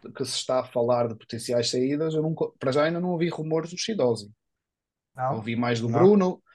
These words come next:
Speaker 1: ouvi mais do
Speaker 2: E do
Speaker 1: Malheiro,
Speaker 2: Malheiro.
Speaker 1: ouvi mais do
Speaker 2: E do,
Speaker 1: Bosse. Foi,
Speaker 2: do Bosse.
Speaker 1: foi assim os três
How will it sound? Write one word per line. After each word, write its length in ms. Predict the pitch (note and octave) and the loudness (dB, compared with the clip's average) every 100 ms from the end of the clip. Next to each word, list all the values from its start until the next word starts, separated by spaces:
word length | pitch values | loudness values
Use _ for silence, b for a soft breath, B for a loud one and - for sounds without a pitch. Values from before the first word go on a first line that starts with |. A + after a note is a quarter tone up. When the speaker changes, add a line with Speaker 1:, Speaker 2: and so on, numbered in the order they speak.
| _ | _
Speaker 1:
ouvi 220 | A#2+ B2+ | -2 0
mais 200 | B2+ C3+ C3 | 2 2 2
do 60 | D3+ | 6
Speaker 2:
E 40 | |
do 80 | E3 | 10
Speaker 1:
Malheiro, 0 | |
Speaker 2:
Malheiro. 400 | D#3+ B2 - - _ _ | 10 8 6 0 _ _
Speaker 1:
ouvi 180 | A#2+ C3 | -4 0
mais 200 | C#3+ D3 | 2 2
do 100 | C#3+ | 2
Speaker 2:
E 160 | A#2+ D3+ | 8 8
do, 160 | C#3+ D3 | 10 8
Speaker 1:
Bosse. 100 | - - - | 4 -10 -2
Foi, 160 | B2 | 4
Speaker 2:
do 60 | C#3+ | 8
Bosse. 400 | C3+ B2 A2 - - _ _ _ _ - | 8 6 4 -6 -16 _ _ _ _ 4
Speaker 1:
foi 120 | D#3 | 6
assim 200 | D3+ E3 | 8 6
os 120 | D#3+ - | 4 4
três 640 | D#3+ E3 D#3+ - - - | 6 8 6 2 -2 -6